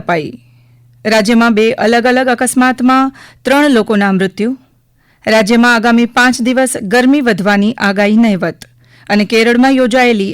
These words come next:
અખિલ ભારતીય ટેબલ ટેનિસ સ્પર્ધામાં તાપીના એ એસ આઈ જયરાજસિંહ રાઠોડે કાંસ્ય ચંદ્રક જીત્યો. સમાચાર વિગતવાર.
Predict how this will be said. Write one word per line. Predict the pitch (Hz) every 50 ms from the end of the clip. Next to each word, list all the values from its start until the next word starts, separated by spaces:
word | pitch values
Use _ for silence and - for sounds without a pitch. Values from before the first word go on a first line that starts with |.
| - -
અખિલ | 226 - 262 254 254 214
ભારતીય | 247 247 240 214 208 - 254 269 269
ટેબલ | - 220 226 202 226 214
ટેનિસ | 226 226 226 240 226 -
સ્પર્ધામાં | - 220 202 175 156 202 233 233 214 175 175 - _ _ - - - - _ _ -
તાપીના | 254 240 240 - 262 247 254 262 269 - - 226 240
એ | 247
એસ | 247 247 -
આઈ | 269 269 269 277 247 190 208
જયરાજસિંહ | 233 233 226 247 247 247 233 247 240 - 277 269 277 277 240
રાઠોડે | 240 226 - 240 240 214 180 160 - - -
કાંસ્ય | 240 233 220 - 254 240 -
ચંદ્રક | 226 190 180 180 185 175 214 180
જીત્યો. | 190 202 190 - 175 175 165 - - _ _ _ _ _ _ _ _ _ _ _ _ _ _ _ _ _ _ _ _ _ _ _ _ _ _ _ _ - -
સમાચાર | - 269 262 269 269 254 294 277 285 262 240
વિગતવાર. | 233 175 180 - - 180 185 180 180